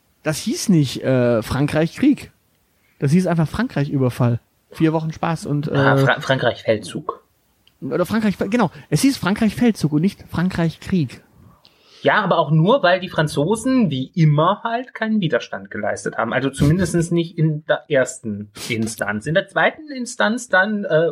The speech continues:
Speaker 2: umso resoluter, aber das ist ein anderes Thema.
Speaker 1: Ja, da, da, das ist ja das, was Wischmeier gesagt hat. Äh, der Franzos, noch jeden Krieg verloren, aber immer wieder Gewinner gefühlt. <laughs> Was ja so nicht stimmt. Äh, Napoleon hat ja dann doch ganz fleißig aufgeräumt.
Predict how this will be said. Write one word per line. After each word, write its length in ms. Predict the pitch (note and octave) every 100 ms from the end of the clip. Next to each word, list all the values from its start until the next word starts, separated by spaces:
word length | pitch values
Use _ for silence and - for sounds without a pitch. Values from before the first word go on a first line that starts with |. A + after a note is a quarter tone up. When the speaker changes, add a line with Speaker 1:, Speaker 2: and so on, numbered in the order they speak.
| E3
Speaker 2:
umso 280 | E3+ F#3 E3
resoluter, 920 | C3+ B2 A#2 A2 A#2+ C3+ C#4 E4+ F4+
aber 320 | - A3 A3+ A#3
das 180 | G#3 -
ist 100 | E3
ein 80 |
anderes 340 | B2 G#2+ - -
Thema. 300 | A2 A2 - - - - - D3 D#3+
Speaker 1:
Ja, 180 | G#3+ -
da, 240 | - G3
da, 140 | G3 G#3
das 180 | F#3+ F#3
ist 120 | F3+
ja 100 | F3
das, 160 | D#3+
was 200 | D#3+ C#3+
Wischmeier 440 | D#3+ F#3+ C#3 C3+ C#3
gesagt 320 | C3+ C#3 C3+
hat. 180 | C3 -
Äh, 260 | C3+ C3+
der 120 | C3 D3
Franzos, 760 | F3+ G3 - B3+ E4+ E4 -
noch 120 | D3+
jeden 300 | D3+ C4 D4
Krieg 300 | G#3 A#3+ C#4
verloren, 360 | - A3+ D4+ D#4
aber 180 | A3+ A3+
immer 160 | D4
wieder 200 | C4+ B3+ B3
Gewinner 260 | A#3+ G3+
gefühlt. 500 | F3 B2+ C#3+ C3+ F3 D3+ - - F3 - - -
<laughs> 720 | - - - B3 G3+ C#3+ G#2+ -
Was 140 | E3+
ja 80 | F#3
so 140 | F3
nicht 180 | F3+ D3+
stimmt. 320 | - C#3 A2+
Äh, 400 | - A#2 A2+ A#2
Napoleon 540 | A2 A#2 C3 C3+ B2+ B2+
hat 100 | B2+
ja 140 | B2
dann 160 | A#2+ A#2+
doch 180 | A#2+ -
ganz 220 | F3 -
fleißig 540 | - A#2+ A#2 A2+ -
aufgeräumt. 560 | A#2 - - A2 A2